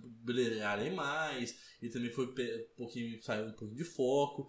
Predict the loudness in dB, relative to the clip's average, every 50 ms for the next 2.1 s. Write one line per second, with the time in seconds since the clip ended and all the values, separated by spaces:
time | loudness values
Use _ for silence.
0 | -10 -12 _ -4 2 6 6 8 10 8 8 8 6 4 4 4 2 2 2 0
1 | 0 -2 -4 -4 -6 -8 -6 -4 -2 -2 -2 -2 0 0 2 2 4 2 2 0
2 | -2 -4